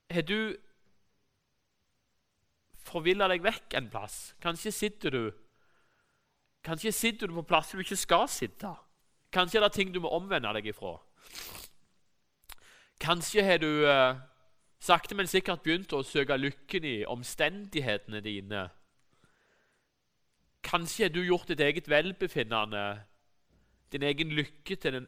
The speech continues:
øverste prioriteten i ditt liv. Eh,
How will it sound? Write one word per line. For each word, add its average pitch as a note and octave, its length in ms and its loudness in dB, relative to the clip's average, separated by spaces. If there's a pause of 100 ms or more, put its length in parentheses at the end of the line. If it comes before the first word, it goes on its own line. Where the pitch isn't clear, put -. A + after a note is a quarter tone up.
øverste D3+ 480 0
prioriteten B2 640 -4
i A2 40 -8
ditt D#3 360 -4
liv. G2 320 -8 (3250)
Eh, A2+ 280 0